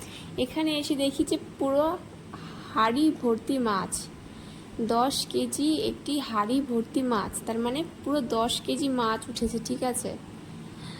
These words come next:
বাপরে, আমি তো দেখে একদম অবাক। তো তোমরা দেখো বন্ধুরা,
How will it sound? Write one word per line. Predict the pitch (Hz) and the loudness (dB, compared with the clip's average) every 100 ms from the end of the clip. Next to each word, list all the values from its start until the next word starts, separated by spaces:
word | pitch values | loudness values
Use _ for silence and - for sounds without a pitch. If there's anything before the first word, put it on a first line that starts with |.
| - - - - - - - - - - - - - | -12 -12 -14 -14 -14 -14 -14 -14 -14 -14 -14 -14 -4
বাপরে, | 254 240 233 - 214 214 | 0 2 0 -2 0 0
আমি | - 240 262 | 0 -2 0
তো | 294 | 0
দেখে | 240 233 277 | 0 0 0
একদম | 240 277 269 | 2 2 0
অবাক। | 202 190 202 247 - | 2 2 2 -2 -4
তো | - | -6
তোমরা | 233 233 240 262 | 0 0 2 2
দেখো | 226 233 | 2 2
বন্ধুরা, | 254 220 226 240 | 2 0 0 0